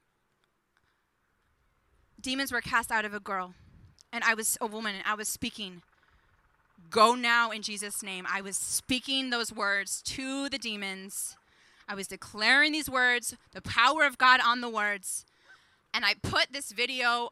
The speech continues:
on TikTok. It has a,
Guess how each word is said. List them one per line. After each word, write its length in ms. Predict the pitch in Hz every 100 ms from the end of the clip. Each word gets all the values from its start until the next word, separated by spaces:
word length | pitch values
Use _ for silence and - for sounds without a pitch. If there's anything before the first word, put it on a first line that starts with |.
| -
on 540 | 226 220 214 208 208 - - - _ _ _ _ _
TikTok. 680 | - - - 240 180 - - - _ _ _ _ _ _ _ _ _ _ _ _ _ _ _ _
It 60 | 233
has 220 | 247 254
a, 140 | 247